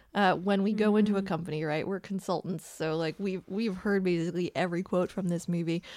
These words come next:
Speaker 1: So I'm really just curious to hear, what did you think about it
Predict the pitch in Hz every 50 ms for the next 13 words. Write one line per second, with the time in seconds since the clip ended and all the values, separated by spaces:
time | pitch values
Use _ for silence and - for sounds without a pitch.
0 | - - - - - 247 226 202 - 190 226 233 240 262 285 285 269 254 220 -
1 | - - 214 196 196 - - 180 - 185 180 180 180 170 170 202 220 247 233 220
2 | 220 208 196 - 196 185 170 175 160 165 160 156 160 170 165 -